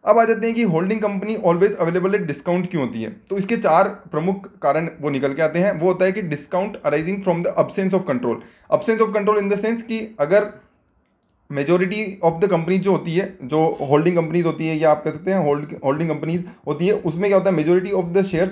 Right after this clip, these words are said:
owned by promoters only, और वो अपनी ही कंपनीज में इन्वेस्ट कर रहे होते हैं। मान लीजिए कि जैसे एचडीएफ़सी लिमिटेड है तो एचडीएफ़सी की एचडीएफ़सी एएमसी में इन्वेस्ट कर रहे हैं, एचडीएफ़सी लाइफ में इन्वेस्ट कर रहे हैं। तो आपके पास और मेरे पास इतना बड़ा स्टेक होता नहीं है कि हम उसमें डिसीजन मेकिंग में पार्टिसिपेट कर सकें।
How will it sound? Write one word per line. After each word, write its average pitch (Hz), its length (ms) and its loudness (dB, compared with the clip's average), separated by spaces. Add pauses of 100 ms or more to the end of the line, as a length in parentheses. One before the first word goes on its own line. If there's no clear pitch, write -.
owned 156 200 -2
by 185 160 0
promoters 123 400 -2
only, 107 240 -4 (760)
और 156 100 4
वो 180 160 6
अपनी 190 480 0
ही 208 140 4
कंपनीज 185 380 0
में 214 100 -2
इन्वेस्ट 165 260 -2
कर 139 120 -2
रहे 123 140 2
होते 117 180 -4
हैं। 95 120 -10 (340)
मान 143 220 4
लीजिए 185 200 0
कि 196 120 0
जैसे 175 240 4
एचडीएफ़सी 175 400 2
लिमिटेड 175 300 0
है 185 60 0
तो 185 180 2
एचडीएफ़सी 170 440 0
की 175 100 -2
एचडीएफ़सी 170 580 0
एएमसी 151 300 0
में 165 100 0
इन्वेस्ट 160 240 -4
कर 156 120 0
रहे 151 140 0
हैं, 151 160 0 (300)
एचडीएफ़सी 139 520 2
लाइफ 127 280 2
में 151 120 -2
इन्वेस्ट 151 240 -4
कर 156 120 -2
रहे 143 120 0
हैं। 139 180 -2
तो 180 80 2
आपके 151 560 2
पास 190 280 2
और 180 100 -2
मेरे 156 200 -2
पास 175 340 -2 (180)
इतना 202 580 0 (140)
बड़ा 143 240 4
स्टेक 190 280 -2
होता 170 260 0
नहीं 196 220 0
है 208 80 -2
कि 208 140 -8
हम 190 140 2
उसमें 190 400 -6
डिसीजन 151 240 -6
मेकिंग 170 240 -4
में 190 100 -2
पार्टिसिपेट 156 440 -2
कर 165 220 -2
सकें। 214 260 -6